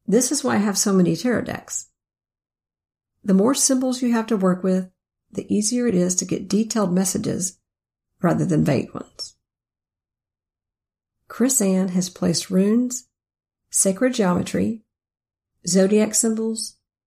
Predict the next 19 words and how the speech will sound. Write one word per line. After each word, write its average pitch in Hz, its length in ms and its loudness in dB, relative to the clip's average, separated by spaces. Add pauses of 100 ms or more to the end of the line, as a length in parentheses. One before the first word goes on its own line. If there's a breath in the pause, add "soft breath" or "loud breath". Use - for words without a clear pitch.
(220)
and 185 100 -2
astrological 202 840 0
and 180 120 0
planetary 202 540 0
symbols 180 580 0 (400)
all 202 280 2
throughout 196 360 0
the 202 80 -2
deck, - 400 -6 (800)
in 190 160 4
cards 190 460 2
like 180 180 -2
the 180 60 0
Fool, 220 560 0 (760)
the - 80 4
Hanged 214 320 6
Man, 175 440 0 (920)
the 180 140 2
World, 180 500 4